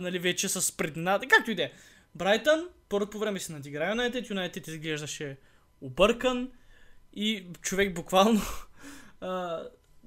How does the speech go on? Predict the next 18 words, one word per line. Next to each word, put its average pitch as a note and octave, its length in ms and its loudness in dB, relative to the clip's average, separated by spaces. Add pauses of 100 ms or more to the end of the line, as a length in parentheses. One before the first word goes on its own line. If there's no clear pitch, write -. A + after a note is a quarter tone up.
много G3 640 -4
странни, F#3 960 -6
а, D#3+ 200 -8
така, F3 220 -12
експресии E3+ 640 -4
показваше D#3 1040 -4 (480)
Тен D#3+ 180 -2
Хаг D#3 300 0
и F#3 40 -4
в E3 60 -12
даден E3 240 2
момент, D#3+ 360 -4
нали, D#3 160 -6
все - 140 -6
едно D#3+ 160 -4
в D#3+ 80 -8
главата D#3 400 0
му, D3+ 360 -6